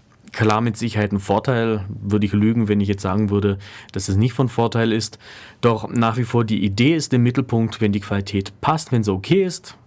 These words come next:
habe ich gar kein Problem damit. Dann kann auch jemand wirklich, ähm, wie ich gesagt habe, das Telefon nehmen, das Smartphone nehmen, auf Aufnahme drücken und ja, am Besteck was zusammentrommeln, das hochladen. Wenn die Leute die Idee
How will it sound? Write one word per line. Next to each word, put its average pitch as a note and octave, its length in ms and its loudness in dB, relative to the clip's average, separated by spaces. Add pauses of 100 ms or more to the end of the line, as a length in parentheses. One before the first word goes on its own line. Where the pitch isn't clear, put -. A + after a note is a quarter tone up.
(140)
habe G#2 160 -6
ich G#2 80 -8
gar G2+ 140 0
kein G2+ 160 -2
Problem G#2 340 2
damit. B2 300 2 (340)
Dann A#2+ 160 4
kann A#2 220 0
auch G#2+ 180 -2
jemand G#2+ 340 2
wirklich, G2 520 0
ähm, F#2+ 520 0 (580)
wie G#2+ 100 2
ich G2 80 -2
gesagt G2 360 0
habe, F#2+ 280 -2
das - 180 -8
Telefon G2 400 0
nehmen, F#2+ 140 2
das F#2 120 -6
Smartphone F#2+ 380 -2
nehmen, F#2 220 -2
auf F2+ 100 -8
Aufnahme F#2 380 -4
drücken F#2 300 -6
und F2+ 280 -6 (960)
ja, G2 240 2
am G2 100 0
Besteck D3 320 0
was C3+ 120 2
zusammentrommeln, A#2 800 0 (100)
das G#2+ 180 0
hochladen. G2+ 420 2
Wenn D#3+ 200 2
die F3 40 0
Leute C3+ 480 2
die A2 140 0
Idee G#2 220 0